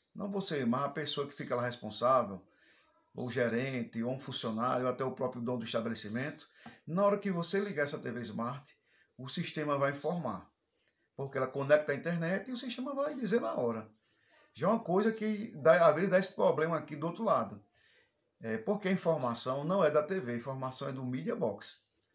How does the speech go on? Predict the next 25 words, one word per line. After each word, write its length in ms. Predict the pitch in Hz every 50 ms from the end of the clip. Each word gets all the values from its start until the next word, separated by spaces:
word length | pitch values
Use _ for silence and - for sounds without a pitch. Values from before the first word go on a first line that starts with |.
| _ _ _ _ _ _ _ _ -
Então 240 | - - - 208 208
acontece 460 | 208 247 247 233 311 277 - - 320
muito 240 | 254 214 185 170 -
que 60 | 175
as 100 | 170 165
pessoas 380 | - 170 165 - 165 156 147
às 80 | 151 143
vezes 180 | 135 139 127 120
desligam 460 | 175 185 160 147 143 135 127 135 131
o, 100 | 123 98
o, 960 | 98 117 113 - 95 117 110 - - 107 113 110 107 110 107 104 104 104 110
o, 60 | - - _ _ _ - -
a 120 | 107 101
T 200 | - - 190 208
V 400 | 185 135 139 143 139 151 190 - - - - - - _ -
e 60 | -
esquecem 380 | 190 175 - - 175 185 180
de 100 | 170 165
desligar 320 | 151 160 160 156 139 143 143
o 80 | 143
Media 180 | 147 156 151 147
Box 340 | 131 120 127 127 - - -
por 460 | - - - 330 208 127 104 - - - _ _ _ _ _ _ -
N 140 | - 147 175
motivos. 580 | 185 196 196 - 156 127 113 98 98 - -